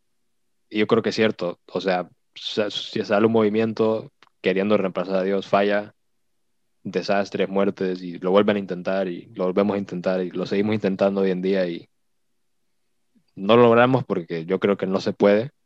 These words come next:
pero creo que por al-, algo por ahí va. Sumado a lo que decía Eric, que, que sí, yo creo que el,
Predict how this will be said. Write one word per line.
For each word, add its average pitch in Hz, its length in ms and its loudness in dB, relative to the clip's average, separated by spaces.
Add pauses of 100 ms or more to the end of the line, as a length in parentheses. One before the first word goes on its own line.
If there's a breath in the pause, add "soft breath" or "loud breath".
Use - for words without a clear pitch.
pero 78 380 -10 (1300)
creo 95 200 -2
que 101 80 2
por 87 180 0
al-, 90 180 -2
algo 95 260 0
por 85 180 -6
ahí 82 120 -8
va. 80 220 -14 (440)
Sumado 110 400 2
a 113 40 6
lo 101 100 4
que 92 100 -4
decía 90 300 -4
Eric, 92 160 -2
que, 82 160 -8
que 82 180 -10
sí, 95 180 -6
yo 92 120 -2
creo 92 180 -4
que 90 120 -6
el, 87 240 -10